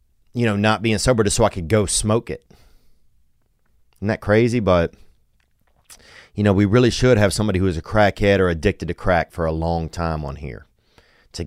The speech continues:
talk about that. And I would love to have Mike Lindell, the Mike, the My Pillow guy. You know, people don't know that he was a crack addict. And nothing will, uh, nobody,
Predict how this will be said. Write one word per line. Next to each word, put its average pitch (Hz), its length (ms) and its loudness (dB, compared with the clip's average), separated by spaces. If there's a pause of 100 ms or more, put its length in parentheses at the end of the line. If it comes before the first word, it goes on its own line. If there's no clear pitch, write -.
(100)
talk - 260 -2
about 76 300 -4
that. 73 320 -8 (1000)
And 101 100 -2
I 104 60 6
would 104 140 4
love 135 260 8
to 131 80 2
have 107 100 4
Mike 113 240 4
Lindell, 110 520 4
the 98 80 2
Mike, 107 240 2 (120)
the 95 160 -6
My 110 220 2
Pillow 117 400 2
guy. 82 380 0 (1600)
You 92 120 -4
know, 90 120 -2
people 107 300 0
don't 101 200 2
know 113 180 4
that 92 100 -2
he 113 140 2
was 92 180 -2
a 87 160 -2
crack 110 380 0
addict. 82 460 -6 (1700)
And 82 260 -4
nothing 101 360 0
will, 90 220 -2
uh, 85 440 -2
nobody, 98 640 4